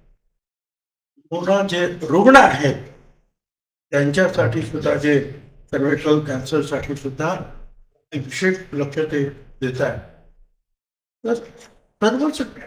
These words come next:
ठिकाणी, सर्व शहरामध्ये सुद्धा दळणवळण, त्याच्यामुळं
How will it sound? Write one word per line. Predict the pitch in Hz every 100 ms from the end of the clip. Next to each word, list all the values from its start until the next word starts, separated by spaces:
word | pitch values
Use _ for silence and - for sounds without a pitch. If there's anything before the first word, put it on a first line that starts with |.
| -
ठिकाणी, | - 170 127
सर्व | - 160 165
शहरामध्ये | - 160 143 170 170 160 165
सुद्धा | - 160 170 170 - - - - _
दळणवळण, | 156 165 160 160 160 143 - - - - 156 151
त्याच्यामुळं | 151 147 147 151 147